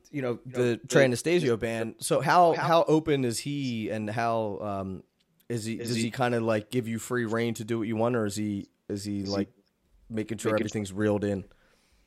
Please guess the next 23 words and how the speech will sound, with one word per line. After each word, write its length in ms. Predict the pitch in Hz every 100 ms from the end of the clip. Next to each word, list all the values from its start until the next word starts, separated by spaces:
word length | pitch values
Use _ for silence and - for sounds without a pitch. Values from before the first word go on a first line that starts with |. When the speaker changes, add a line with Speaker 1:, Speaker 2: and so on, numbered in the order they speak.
| _ - -
Speaker 2:
You 80 | 269
know, 80 |
it's 140 | 226 -
song 260 | 226 214 190
to 60 |
song, 400 | 170 202 202 185
but 200 | 143 131
what 180 | 135 165
we've 140 | 190 170
been 140 | 180
doing 200 | 180 180
the 80 | 139
last 320 | 151 156 -
couple 240 | 160 160
of 60 | 185
records, 480 | 190 190 202 170 - _ _ -
I'll 100 | 139
go 140 | 147 165
to 80 |
New 120 | 156 139
York 340 | 143 156 165
and, 200 | 127 123 -
and 380 | 123 113 113